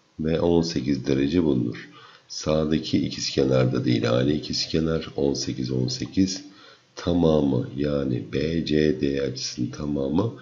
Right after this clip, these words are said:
iç açıyı oluşturuyor. Bize sorulan A C'ye x dersek x artı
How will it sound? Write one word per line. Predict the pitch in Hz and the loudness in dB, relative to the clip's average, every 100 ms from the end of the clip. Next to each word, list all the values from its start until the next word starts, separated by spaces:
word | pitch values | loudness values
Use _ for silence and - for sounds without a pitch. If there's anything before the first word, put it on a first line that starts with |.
| - - - | -18 -20 -6
iç | 98 95 | -2 2
açıyı | 87 - 67 | 2 2 2
oluşturuyor. | 62 55 - - 60 60 60 | 2 0 -6 -4 -2 0 -2
Bize | 69 87 | 0 2
sorulan | - 78 67 62 62 64 | 2 2 2 2 0 0
A | 71 76 71 | 2 2 0
C'ye | 73 65 64 60 60 | 0 0 0 0 -2
x | - 67 64 - | -4 -6 -6 -6
dersek | 76 65 65 - 92 92 - - - - - _ | -6 -4 -2 0 0 -2 -12 -18 -20 -20 -20 _
x | 98 90 - - | -2 -2 -2 -4
artı | 71 65 64 - - 76 92 | -2 0 -2 -4 0 2 2